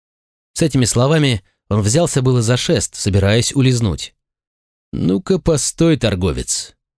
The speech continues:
сказал Крупный. "Мы же сказали, что сегодня ты для нас стараешься. Ну-ка, дай-ка нам все свои деньги". "Братец,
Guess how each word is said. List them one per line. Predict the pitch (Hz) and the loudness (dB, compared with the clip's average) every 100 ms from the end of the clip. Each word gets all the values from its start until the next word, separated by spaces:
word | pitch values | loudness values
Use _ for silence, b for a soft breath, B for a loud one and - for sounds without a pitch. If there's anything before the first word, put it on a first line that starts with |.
| - | -12
сказал | - 90 82 76 | -4 0 0 0
Крупный. | 92 80 71 - _ _ _ _ _ _ _ _ - | -2 -2 -6 -8 _ _ _ _ _ _ _ _ -4
"Мы | 82 131 | 0 2
же | 170 | 0
сказали, | - 214 202 220 143 92 | 0 -2 0 2 0 -2
что | - | -4
сегодня | 98 139 156 139 131 | -2 0 2 2 -2
ты | - 202 202 90 - | -2 -2 0 0 -4
для | 92 98 | -4 0
нас | 113 156 - | 2 0 0
стараешься. | - 185 180 170 101 82 - 67 - _ _ _ _ - | -2 0 2 2 0 -4 -6 -8 -14 _ _ _ _ -2
Ну-ка, | 98 113 127 139 131 92 _ _ _ _ - | 2 2 2 0 0 -2 _ _ _ _ -10
дай-ка | 87 214 233 120 | -4 -2 0 0
нам | 110 110 95 | 2 2 0
все | 78 - 196 | -2 -2 -2
свои | - 110 110 104 | 0 0 0 0
деньги". | 90 92 73 67 60 _ _ _ _ _ _ _ _ _ _ _ _ _ _ | 0 0 -2 -6 -8 _ _ _ _ _ _ _ _ _ _ _ _ _ _
"Братец, | - 78 117 87 - | -2 0 2 0 -6